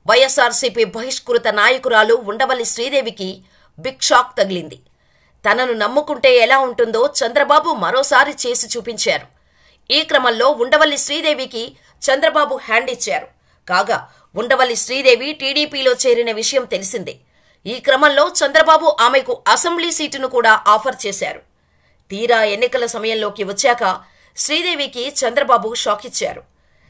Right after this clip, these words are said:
శ్రీదేవి అడిగిన మూడు స్థానాల్లో కూడా ఆమెకు సీటు ఇవ్వలేదు. బాపట్ల ఎంపీ,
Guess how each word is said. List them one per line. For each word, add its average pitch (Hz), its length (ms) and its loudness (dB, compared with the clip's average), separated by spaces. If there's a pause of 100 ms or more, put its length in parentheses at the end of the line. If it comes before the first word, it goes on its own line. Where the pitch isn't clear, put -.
(120)
శ్రీదేవి 247 580 2
అడిగిన 233 300 0
మూడు 233 260 -4
స్థానాల్లో 277 560 2
కూడా 220 380 0 (360)
ఆమెకు 247 320 0
సీటు 294 300 -4
ఇవ్వలేదు. 165 400 -4 (500)
బాపట్ల 233 460 0
ఎంపీ, 208 480 -4